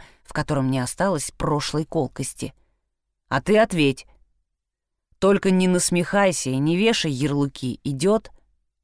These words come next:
«Идет», недоверчиво согласилась Мавна. «Упыри.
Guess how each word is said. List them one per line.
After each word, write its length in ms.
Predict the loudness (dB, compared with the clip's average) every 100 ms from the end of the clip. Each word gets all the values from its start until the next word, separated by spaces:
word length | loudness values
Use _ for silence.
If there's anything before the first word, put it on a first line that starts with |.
| _ _ _ _ _ 0
«Идет», 600 | 0 2 4 4 2 -4 _ _ _ _ _
недоверчиво 800 | 0 2 2 2 0 0 -2 -2
согласилась 640 | -2 0 0 0 -4 -2
Мавна. 420 | -2 -2 -4 -12 -14 _ _ _ _ _ _ _ _ _ _ _ _
«Упыри. 640 | -2 2 2 4 0 -4